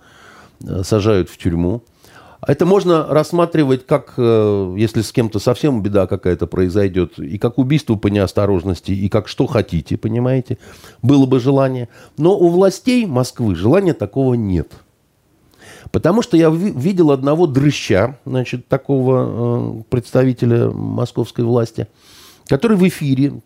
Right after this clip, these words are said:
той же самой, так сказать, вот, э, "Время покажет" программы говорил: "А что такого? Ничего такого особо не было.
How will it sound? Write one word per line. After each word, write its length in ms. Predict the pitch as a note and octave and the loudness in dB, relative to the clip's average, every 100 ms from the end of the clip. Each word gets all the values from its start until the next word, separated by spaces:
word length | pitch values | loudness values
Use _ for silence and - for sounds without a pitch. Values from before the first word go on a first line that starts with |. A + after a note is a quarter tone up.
| _ _ | _ _
той 160 | F3 F3+ | 0 2
же 120 | E3 | 0
самой, 340 | F3 E3+ D3 | 2 2 2
так 120 | C3 B2 | -2 -4
сказать, 500 | - A2+ A#2 G2+ - | -2 0 0 -2 -4
вот, 260 | A2 G#2+ - | -4 -2 0
э, 220 | G2 F#2+ | 2 2
"Время 280 | F#2 B2 A#2+ | 2 0 0
покажет" 480 | A2 G2+ F2 E2+ - | -2 0 -2 -2 -6
программы 600 | A#2 A#2 B2 B2+ B2 B2 - _ _ _ _ _ _ | -4 0 0 0 -4 -8 -14 _ _ _ _ _ _
говорил: 400 | F2+ A#2+ D#3+ D#3 - | 0 2 4 2 -2
"А 120 | C3+ | -6
что 200 | - F3 | -4 -6
такого? 500 | D#3 - A#3 A3+ F3+ | -4 -6 -2 0 2
Ничего 460 | C3+ B2+ - C#3+ E3 | 0 -2 -2 0 0
такого 580 | C3+ - G#3 F#3+ D#3 A2+ | -2 0 0 0 -2 -4
особо 420 | - F3 C#3 C#3+ | -4 -2 0 0
не 220 | D3+ D#3+ | 2 0
было. 300 | G2 D2+ | 0 -4